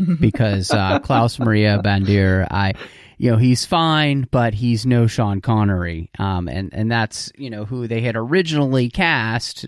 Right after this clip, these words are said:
to be Marco Ramius. And I just feel as though it is so clear when you're watching this movie that it should have been no one other than Sean Connery.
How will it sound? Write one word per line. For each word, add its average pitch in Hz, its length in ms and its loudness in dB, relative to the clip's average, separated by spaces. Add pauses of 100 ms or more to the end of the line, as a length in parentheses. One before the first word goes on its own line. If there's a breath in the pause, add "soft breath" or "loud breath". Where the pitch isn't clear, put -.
(120)
to 123 120 -6
be 123 600 -2 (460)
Marco 113 360 -2
Ramius. 113 800 -2 (800 soft breath)
And 131 280 2
I 123 120 2
just 123 520 0
feel 117 440 0
as 110 180 2
though 110 300 2
it - 100 -6 (160)
is 107 480 -2
so - 360 0
clear 135 380 0
when 104 140 0
you're 101 100 -2
watching 107 340 0
this 101 160 -2
movie 110 440 2
that 95 400 0 (1120 soft breath)
it 143 180 2
should - 240 2
have 120 140 0
been 110 420 2
no 117 240 2
one 104 160 0
other 95 300 0
than 87 180 -6
Sean 87 300 -4
Connery. 87 560 -6